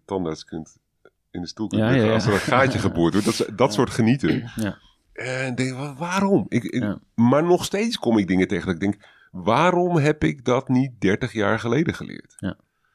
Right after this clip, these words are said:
Speaker 1: Hoe kwamen we hierbij? Oh ja, dus niet weten wie je bent. Voor mij begon het, eh, op een, was een heel rare ervaring.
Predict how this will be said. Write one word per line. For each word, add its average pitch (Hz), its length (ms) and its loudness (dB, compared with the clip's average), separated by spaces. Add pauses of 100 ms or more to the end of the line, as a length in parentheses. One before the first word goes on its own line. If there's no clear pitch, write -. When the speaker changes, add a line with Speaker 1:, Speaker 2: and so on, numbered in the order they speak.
(120)
Speaker 1:
Hoe - 140 -6
kwamen 131 240 -4
we 135 60 -2
hierbij? 117 480 -4
Oh 175 100 2
ja, 123 120 4
dus 123 280 0 (200)
niet 139 220 2
weten 120 280 0
wie 104 100 -2
je 98 100 2
bent. 98 460 -6 (420)
Voor 101 200 -2
mij 131 160 4
begon 85 300 -4
het, 76 180 -6
eh, 73 280 -6
op - 120 -12
een, 80 200 -8
was 78 220 -14
een 82 80 -16
heel 131 360 -4
rare 85 240 -2
ervaring. 80 540 -6